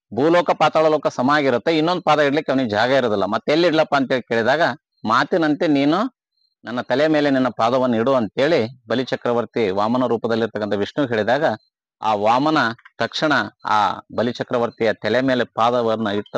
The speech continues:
ತಕ್ಷಣ ಬಲಿ ಚಕ್ರವರ್ತಿ ಏನ್ ಮಾಡ್ತಾನೆ, ಸುತಳ ಲೋಕಕ್ಕೆ ಅಥವಾ ಪಾತಾಳ ಲೋಕಕ್ಕೆ ಹೋಗ್ಬಿಡ್ತಾನೆ. ಹೋದಾಗ, ಅಂದ್ರೆ, ತಾನು ಕೊಟ್ಟಂತ ಮಾತನ್ನ ನೆರವೇರಿಸ್ಕೊಳ್ಳಿಕ್ಕೆ ಹಿಂದು ಮುಂದು ನೋಡದೆ ಧರ್ಮ ಮಾರ್ಗದಲ್ಲಿ ಆತ ನಡೆದ, ತನ್ನ ಅಂತ್ಯವನ್ನ ತಾನೇ ಕಂಡ್ಕೊಂಡ ಅಂತೇಳಿ ವಿಷ್ಣು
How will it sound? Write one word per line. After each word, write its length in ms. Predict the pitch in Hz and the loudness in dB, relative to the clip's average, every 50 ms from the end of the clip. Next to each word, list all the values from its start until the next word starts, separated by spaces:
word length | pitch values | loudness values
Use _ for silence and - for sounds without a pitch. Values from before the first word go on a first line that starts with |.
| - - | -6 -6
ತಕ್ಷಣ 260 | 107 - - 120 113 107 92 87 _ - 110 | -6 -8 -6 -6 -4 -4 -6 -6 _ -6 -4
ಬಲಿ 140 | 110 110 107 | -4 -4 -4
ಚಕ್ರವರ್ತಿ 420 | - - - 113 104 101 - 110 | -8 -6 -4 -4 -4 -2 -4 -4
ಏನ್ 80 | 104 101 | -4 -4
ಮಾಡ್ತಾನೆ, 300 | 104 - - 151 - - | -6 -6 -6 -8 -6 -6
ಸುತಳ 240 | 104 - 120 120 | -6 -4 -2 0
ಲೋಕಕ್ಕೆ 380 | 120 113 110 101 - - 98 107 | 0 0 -2 -2 -4 -6 -4 -4
ಅಥವಾ 180 | 101 - 104 - | -4 -4 -6 -6
ಪಾತಾಳ 320 | - 107 101 - 123 120 | -4 -6 -4 -2 -2 -2
ಲೋಕಕ್ಕೆ 440 | 113 104 - - - 127 - 131 107 101 - _ _ _ _ _ _ _ - | -2 -2 -4 -6 -10 -8 -4 -4 -4 -4 -8 _ _ _ _ _ _ _ -4
ಹೋಗ್ಬಿಡ್ತಾನೆ. 640 | 123 120 123 107 113 107 - - 107 104 127 151 190 _ _ _ _ - _ _ _ _ - | -2 -2 -2 -2 -2 -6 -4 -2 -2 -2 -2 -4 -6 _ _ _ _ -20 _ _ _ _ -2
ಹೋದಾಗ, 400 | 123 135 139 143 151 147 139 151 135 104 113 - _ _ _ _ _ _ _ _ - | 0 0 2 2 2 2 2 2 2 2 0 -4 _ _ _ _ _ _ _ _ -6
ಅಂದ್ರೆ, 360 | 120 127 156 165 131 127 135 - _ _ - | -4 0 2 2 2 0 -2 -6 _ _ -2
ತಾನು 280 | 123 113 120 135 135 120 | 0 0 2 0 -2 -2
ಕೊಟ್ಟಂತ 440 | - 131 - - 151 147 139 - | -4 -4 -2 -2 -2 -2 0 0
ಮಾತನ್ನ 480 | 147 131 120 113 120 127 - 143 139 143 | 0 2 2 2 0 0 0 0 0 0
ನೆರವೇರಿಸ್ಕೊಳ್ಳಿಕ್ಕೆ 920 | 131 117 110 117 131 139 135 - - 127 117 113 120 113 - 151 135 117 117 117 _ _ _ _ - - | 0 0 2 2 2 0 0 -2 -4 -2 0 0 -2 -2 0 0 0 0 -2 -4 _ _ _ _ -8 -4
ಹಿಂದು 240 | 123 139 143 165 | -2 -2 0 0
ಮುಂದು 240 | 156 156 156 143 143 | 0 0 0 0 0
ನೋಡದೆ 460 | 135 131 123 123 123 143 131 113 110 | 0 0 0 0 2 2 2 0 0
ಧರ್ಮ 220 | 107 113 117 131 135 | 0 0 0 2 0
ಮಾರ್ಗದಲ್ಲಿ 440 | 135 131 127 123 120 120 123 123 120 | 0 0 0 0 0 0 0 0 0
ಆತ 200 | 110 - - 107 | 0 0 -2 -4
ನಡೆದ, 380 | 98 98 101 110 127 151 147 131 107 98 - _ _ _ _ _ _ _ | -4 -2 -2 0 0 2 2 2 2 0 -2 _ _ _ _ _ _ _
ತನ್ನ 140 | - 104 107 | -12 -8 -6
ಅಂತ್ಯವನ್ನ 420 | 110 113 120 - 139 131 131 135 123 | -4 -4 -4 -2 -2 -2 0 -2 -2
ತಾನೇ 320 | - - 104 113 131 135 | -2 -2 -2 -2 -2 -2
ಕಂಡ್ಕೊಂಡ 420 | - - 120 117 113 - 120 113 | -2 -4 -6 -6 -4 -4 -2 -2
ಅಂತೇಳಿ 300 | 110 107 104 - 127 117 | -2 -2 -2 -2 -2 0
ವಿಷ್ಣು 500 | 104 113 110 - - 107 - 107 117 _ | 0 -2 -4 -4 -4 -4 -2 -2 -4 _